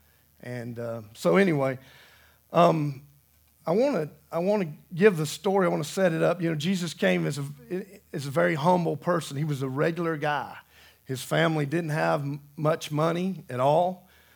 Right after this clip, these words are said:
Uh, he came into this world under the cloud of, you know, a, uh, a woman being pregnant, kinda out of wedlock, all that kinda thing. So, uh, Jesus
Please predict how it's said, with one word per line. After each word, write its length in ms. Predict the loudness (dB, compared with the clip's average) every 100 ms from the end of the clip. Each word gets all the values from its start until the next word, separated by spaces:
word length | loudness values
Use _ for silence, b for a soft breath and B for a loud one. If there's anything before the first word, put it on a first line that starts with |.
| b -8
Uh, 100 | -6
he 80 |
came 280 | 0 2 2
into 160 | 0 0
this 240 | -4 -4
world 400 | -2 2 2 -2 -8 b b
under 200 | -6 -4 -2
the 120 | -2
cloud 480 | 2 4 6 4 2
of, 300 | -2 -8 -20 b b -6
you 100 | 0
know, 200 | 2 2
a, 720 | 0 -6 -20 _ _ _ -10
uh, 260 | -8 -8 -12 -20 -18 -6
a 60 |
woman 360 | 0 0 0 0
being 220 | -2 -2
pregnant, 580 | 0 2 2 -2 -6 -10 _ -6
kinda 240 | -4 -2
out 180 | 0 -2
of 60 |
wedlock, 640 | 0 0 2 2 2 0 -6 -2
all 200 | 0 0
that 160 | -4
kinda 240 | -4 -6 -4
thing. 400 | -4 -2 -4 -4
So, 320 | -4 -4 -4 B B B B B
uh, 380 | 4 4 4 -2 -12 _ _ _ -20 -20 _ _ _ _ _
Jesus 680 | -2 0 2 -2 -6 -10